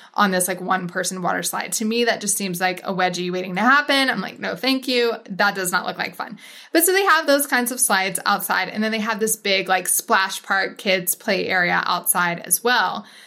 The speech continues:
And then when you go inside, which is where we spent most of our time, upstairs, downstairs, they have a couple of lazy rivers. They have a big pool with basketball and rock climbing wall.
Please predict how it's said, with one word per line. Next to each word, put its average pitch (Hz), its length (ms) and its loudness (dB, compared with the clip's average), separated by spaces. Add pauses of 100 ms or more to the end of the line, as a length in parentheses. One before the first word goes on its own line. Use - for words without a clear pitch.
(280)
And 247 120 2
then 294 80 6
when 370 120 4
you 359 120 4
go 226 240 0
inside, 185 520 2
which 214 160 -2
is 214 100 -4
where 208 160 0
we 220 100 0
spent - 320 -6
most 262 480 4
of 262 120 -4
our 180 120 2
time, 175 580 -2 (300)
upstairs, 254 1000 2
downstairs, 240 680 2
they 202 140 0
have 202 280 2
a 196 60 -6
couple 190 380 -4
of 180 100 -2
lazy 185 380 -4
rivers. 269 800 2 (220)
They 208 80 2
have 190 180 2
a 180 40 -2
big 185 300 -6
pool 269 560 4
with 180 220 0
basketball 254 720 0
and 185 220 -4
rock 269 200 0
climbing 247 380 -2
wall. 226 560 2